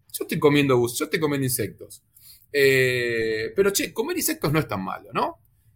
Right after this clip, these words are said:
Lo llevan al plano del, del cholulismo, para decirlo de alguna manera. Entonces, ¿qué hacen con esto? Eh, van al segundo paso, que es, a quien ignore o censure el tema,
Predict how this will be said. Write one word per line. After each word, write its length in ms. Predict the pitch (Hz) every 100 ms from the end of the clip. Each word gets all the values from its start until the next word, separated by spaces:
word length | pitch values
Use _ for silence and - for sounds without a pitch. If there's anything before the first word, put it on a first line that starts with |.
| _
Lo 100 | -
llevan 320 | 175 202 226 202
al 160 | 160
plano 480 | 170 170 185 208 -
del, 220 | 131 131 120
del 200 | 127 127
cholulismo, 580 | 131 120 123 104 104
para 140 | 101 98
decirlo 240 | 98 101
de 80 | 98
alguna 140 | 95
manera. 220 | 95 101 - _ _ _ _ _ _ _ _ - -
Entonces, 300 | 165 208 -
¿qué 100 | 233
hacen 240 | - 113
con 160 | 98 95
esto? 280 | - _ _ _ _ _ _ _ _ -
Eh, 580 | 147 143 139 139 139 -
van 200 | 160 226
al 60 | -
segundo 400 | 160 165 143 -
paso, 320 | - - -
que 120 | 147
es, 180 | 113 -
a 100 | 151
quien 160 | - 202
ignore 380 | 220 247 285 214
o 80 | 156
censure 420 | 143 139 226 196
el 120 | 131
tema, 440 | - 156 107 151